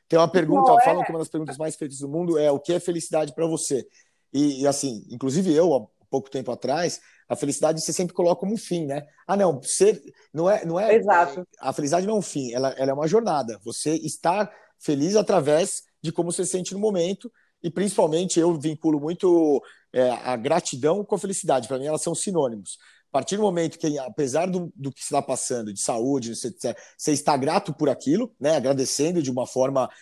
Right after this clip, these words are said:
Speaker 1: sincera, você é uma pessoa, você é uma pessoa
Speaker 2: Sincera.
Speaker 1: feliz, né? Então, a gratidão é muito vinculada totalmente a, a, a essa busca da felicidade. E uma outra frase que eu gosto muito é, que é muito simples, mas que ela vai ganhando cada vez mais forma, assim,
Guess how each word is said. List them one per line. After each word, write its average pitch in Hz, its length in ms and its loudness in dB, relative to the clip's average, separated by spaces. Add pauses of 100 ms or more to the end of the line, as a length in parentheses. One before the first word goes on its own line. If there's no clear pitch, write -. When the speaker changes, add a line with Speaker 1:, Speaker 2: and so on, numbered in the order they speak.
(120)
Speaker 1:
sincera, 143 720 0 (340)
você 277 260 -2
é 135 60 2
uma 143 140 -4
pessoa, 175 300 -2 (160)
você 160 260 -2
é - 20 0
uma 139 120 0
pessoa 151 340 4
Speaker 2:
Sincera. 139 60 2
Speaker 1:
feliz, 147 400 -4 (200)
né? 143 200 -2
Então, 147 240 0 (420)
a 127 80 -6
gratidão 143 560 0
é 156 40 2
muito 180 340 -4
vinculada 147 440 -2
totalmente 170 920 -2 (400)
a, 127 640 0 (300)
a, - 340 -8 (100)
a - 80 -2
essa 151 180 4
busca 151 400 2
da 165 100 2
felicidade. 165 680 -2 (320)
E 135 220 6
uma 165 120 6
outra 180 200 2
frase 160 220 0
que 147 80 -10
eu - 40 -8
gosto - 140 -10
muito 165 300 -2
é, 156 260 0
que - 80 -4
é 147 60 2
muito 180 260 -2
simples, 151 480 -2
mas 123 160 -6
que 147 80 -2
ela 135 80 -2
vai 143 120 0
ganhando 143 220 -4
cada 139 140 0
vez 151 100 2
mais 135 160 -4
forma, 151 200 -2
assim, 139 260 -4